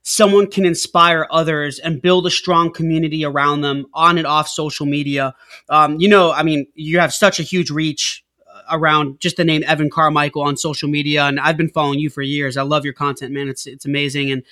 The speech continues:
very inspiring. It's helped me a lot in, in some tough days as well. Um, and I, I feel, you know, with na-, nowadays, especially just with Facebook, Instagram, these social platforms, it's so cluttered. You know what I mean? There's so much noise.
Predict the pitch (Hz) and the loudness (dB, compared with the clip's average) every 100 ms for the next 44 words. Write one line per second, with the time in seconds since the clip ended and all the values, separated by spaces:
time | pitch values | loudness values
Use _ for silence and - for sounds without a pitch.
0 | - _ 170 165 156 - 151 151 147 - | -20 _ 2 2 0 2 2 2 0 -4
1 | 160 143 156 151 143 143 143 143 143 147 | -4 -2 0 0 2 2 2 -2 -4 -4
2 | 147 143 _ - 165 147 165 - 160 151 | -4 -6 _ -6 -4 0 -2 0 -2 -2
3 | 139 135 143 156 151 143 - _ - - | -4 -6 -2 0 2 2 -2 _ -20 -10
4 | 131 143 143 143 139 143 147 151 147 147 | -2 0 2 0 0 -2 -2 0 -2 0
5 | 165 175 185 180 220 214 202 196 190 180 | 0 2 0 0 2 4 2 0 0 2
6 | 165 165 165 180 175 190 - 185 226 220 | 2 -2 -4 0 0 0 2 4 6 4
7 | 180 165 160 - 202 - 185 180 - 151 | 2 0 -2 0 0 -2 -4 -6 -6 -4
8 | 180 170 - 156 156 160 156 156 160 156 | -4 -4 -6 -6 -6 -4 -2 -2 -2 -2
9 | 156 175 156 143 - 151 - 147 156 - | -4 -4 -4 -6 -2 -2 -2 -8 -6 0
10 | - 233 - 165 165 147 135 160 160 160 | 2 0 -4 -2 -2 -2 -2 -2 0 -2
11 | 147 - 190 175 156 147 165 214 214 | -2 -2 0 0 -2 -2 -2 -2 -4